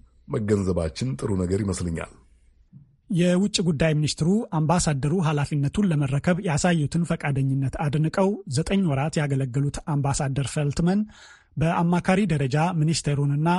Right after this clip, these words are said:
Speaker 2: እሳቸውን በማማከር እንደሚቀጥሉ ገልጸዋል። ብሊንከን በቀጠናው ከገጠሙን ፈተናዎችና ካገኘናቸው እድሎች አንጻር እንደዚህ አይነት ከፍተኛ ባለሙያዎች ያሉን በመሆናችን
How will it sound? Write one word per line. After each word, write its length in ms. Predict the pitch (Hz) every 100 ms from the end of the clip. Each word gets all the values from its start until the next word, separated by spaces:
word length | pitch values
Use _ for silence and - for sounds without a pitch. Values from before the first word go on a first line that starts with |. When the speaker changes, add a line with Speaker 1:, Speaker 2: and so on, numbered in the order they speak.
| -
Speaker 2:
እሳቸውን 560 | - 175 175 - 160 170
በማማከር 640 | 143 139 139 139 180 180 -
እንደሚቀጥሉ 680 | 147 147 139 143 127 143 135
ገልጸዋል። 460 | 143 131 160 151 131 - _ _ _ - _ -
ብሊንከን 480 | 135 160 151 180 202 202
በቀጠናው 600 | 147 143 - 156 147 165
ከገጠሙን 540 | - 151 156 151 143 143
ፈተናዎችና 680 | 160 185 151 131 - 147 147 160
ካገኘናቸው 800 | 156 147 175 143 135 131 - 147
እድሎች 420 | 127 139 143 -
አንጻር 400 | 147 147 180 170 175 _
እንደዚህ 380 | 156 151 147
አይነት 300 | 165 135 139 -
ከፍተኛ 560 | 160 - 190 151 135 127
ባለሙያዎች 580 | 135 131 139 135 131 -
ያሉን 360 | 135 135 135
በመሆናችን 640 | 131 139 151 156 156 202